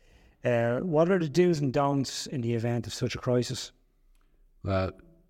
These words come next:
Speaker 2: I suppose the don'ts, don't panic. Um, have, what you do do is have security expertise either in-house or as a,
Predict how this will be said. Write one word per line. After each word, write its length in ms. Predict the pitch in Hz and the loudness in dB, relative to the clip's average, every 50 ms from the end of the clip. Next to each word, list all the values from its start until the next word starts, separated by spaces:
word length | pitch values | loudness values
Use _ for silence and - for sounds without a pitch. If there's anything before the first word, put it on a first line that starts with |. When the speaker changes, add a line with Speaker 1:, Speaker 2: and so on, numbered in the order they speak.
| _ _ - 104 - - - 95 95 85 - - - - 104 98 - | _ _ -16 -16 -14 -12 -10 -10 -10 -10 -12 -14 -10 -6 -6 -4 -4
Speaker 2:
I 60 | 98 | -4
suppose 320 | 90 - - 110 110 95 | -4 0 2 2 2 2
the 80 | - 98 | 0 -2
don'ts, 420 | 90 120 117 143 156 151 - - | 0 2 2 2 2 0 -2 -8
don't 380 | - - - 110 113 104 - - | -4 0 0 2 2 0 -2 -4
panic. 480 | - 104 107 127 143 - - - - _ _ _ _ _ - - | -4 0 0 0 0 0 -4 -14 -20 _ _ _ _ _ -10 -6
Um, 460 | 95 92 92 92 95 92 92 - - - _ _ _ _ _ _ _ _ _ _ _ _ _ _ _ _ _ _ _ _ | -6 -4 -2 -2 -2 -2 -2 -4 -6 -12 _ _ _ _ _ _ _ _ _ _ _ _ _ _ _ _ _ _ _ _
have, 500 | - - - 120 120 120 107 - - - _ _ _ _ _ _ _ _ _ _ _ _ _ _ _ _ _ _ _ _ _ - 120 110 87 | -10 -4 0 2 2 2 2 0 -6 -12 _ _ _ _ _ _ _ _ _ _ _ _ _ _ _ _ _ _ _ _ _ -12 -8 -4 -2
what 220 | 104 107 104 - | 0 0 0 0
you 80 | 110 95 | 0 0
do 360 | 87 120 139 143 143 139 143 - - - - _ _ _ _ _ - | 4 4 4 4 4 0 -2 -6 -12 -20 -20 _ _ _ _ _ -4
do 280 | - 127 131 135 143 139 | 0 2 2 2 2 0
is 260 | - 107 104 95 87 | 0 0 -2 -4 -6
have 440 | - - - 117 113 110 110 104 95 - - - | -8 -8 -4 -2 0 0 0 0 -4 -8 -12 -12
security 500 | - - - - 110 110 110 101 107 107 | -10 -10 -6 -2 0 0 2 2 2 2
expertise 720 | 104 101 - - - 104 95 - - 113 113 117 110 107 | 0 0 -2 -4 -6 -6 -4 -2 0 0 2 2 0 0
either 240 | 95 90 92 95 104 | -2 -2 -2 0 2
in-house 520 | 113 117 101 98 110 113 120 113 - - | 2 2 0 0 0 0 0 -2 -2 -4
or 300 | 113 98 95 98 92 92 | -6 -4 -4 -2 -2 0
as 180 | 95 101 98 95 | 0 0 0 0
a, 200 | 98 92 90 | -2 -2 -4